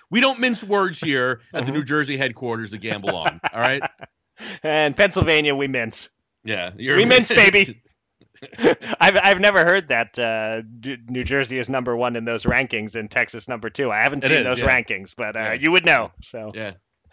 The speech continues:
Speaker 2: um, I, I guess I'm slightly encouraged just in, in the sense that you have to start somewhere, and, and Texas is clearly closer than, you know, Utah,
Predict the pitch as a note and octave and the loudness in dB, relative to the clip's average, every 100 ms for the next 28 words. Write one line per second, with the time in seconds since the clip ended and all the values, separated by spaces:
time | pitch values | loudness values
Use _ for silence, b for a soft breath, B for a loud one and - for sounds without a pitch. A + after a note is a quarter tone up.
0 | B B B - - E3+ - A#3 - B | B B B -2 6 6 6 0 -2 B
1 | - D#4+ - F4 D4 A3 F#3+ - _ - | -8 -8 2 2 4 2 2 -2 _ -14
2 | - - F#3 A#3 F#3+ F#3 E3 C#3+ B2+ A#2 | -12 -10 0 0 2 -2 -2 0 -2 -2
3 | - D3+ - C#3+ C#3+ - C#3 B2 D3 B2 | -2 -2 -2 -8 -8 -6 -6 -4 -2 -2
4 | A2+ B2 G#2+ - _ C3 B2 A#2+ A#2 - | -4 -2 -4 -4 _ -6 -4 -4 -4 0
5 | C3 - D3+ C#3+ D#3 F3 D3 A#2 A2+ A#2 | 0 2 0 4 2 2 0 -6 -6 -8
6 | A2 - A#2+ - B2 A#2 - - A#2+ A2 | -8 -4 -6 -6 -12 -12 -16 -12 -10 -10
7 | - - B2+ A2+ B2 A#2 A2+ G#2+ G#2+ G#2+ | -14 -8 -6 -4 -4 -4 -2 -2 -4 -8
8 | G#2 _ _ A#2+ F2+ A2+ _ _ _ B2 | -10 _ _ -12 -10 -12 _ _ _ -10
9 | B2+ B2+ A#2 | -4 0 0